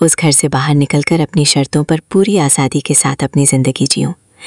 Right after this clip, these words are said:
शादी मेरे प्लान में नहीं थी क्योंकि मैं रिस्क लेना ही नहीं चाहती थी, लेकिन किस्मत को कुछ और ही मंजूर था। जॉब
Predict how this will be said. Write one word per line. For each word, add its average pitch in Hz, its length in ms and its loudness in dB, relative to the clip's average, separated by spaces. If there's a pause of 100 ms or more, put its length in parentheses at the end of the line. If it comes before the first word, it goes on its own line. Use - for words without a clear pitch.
(280)
शादी 185 340 2
मेरे 233 200 4
प्लान 160 280 2
में 180 140 4
नहीं 160 240 2
थी - 240 -8 (240)
क्योंकि 143 260 0
मैं 139 120 2
रिस्क - 300 0
लेना 135 200 4
ही 185 160 4
नहीं 196 200 2
चाहती 156 340 -2
थी, - 200 -8 (600)
लेकिन 208 220 0
किस्मत 202 380 0
को 220 140 -2
कुछ - 280 -2
और 139 120 2
ही 147 120 0
मंजूर 135 380 2 (120)
था। - 80 -8 (420)
जॉब 131 220 2